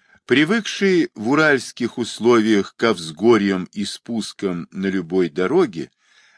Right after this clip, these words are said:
я тогда даже не заметил, что здесь был перевал из одного водораздела в другой.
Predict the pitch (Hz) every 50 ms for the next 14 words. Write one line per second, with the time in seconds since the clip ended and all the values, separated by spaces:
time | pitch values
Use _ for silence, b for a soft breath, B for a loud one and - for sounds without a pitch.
0 | b b 87 98 127 135 139 135 123 90 - - - 120 113 104 110 127 127 110
1 | 127 127 120 - 127 123 120 120 117 104 131 147 143 127 110 92 80 - - 76
2 | 69 - - - - 101 92 87 78 85 113 120 101 92 95 110 107 104 - -
3 | 107 101 98 98 87 87 117 143 151 147 117 - - 107 90 98 95 85 95 92
4 | 90 87 113 147 151 127 - 101 104 104 110 104 101 92 82 80 87 98 98 95
5 | 87 80 85 87 82 - _ 107 98 - -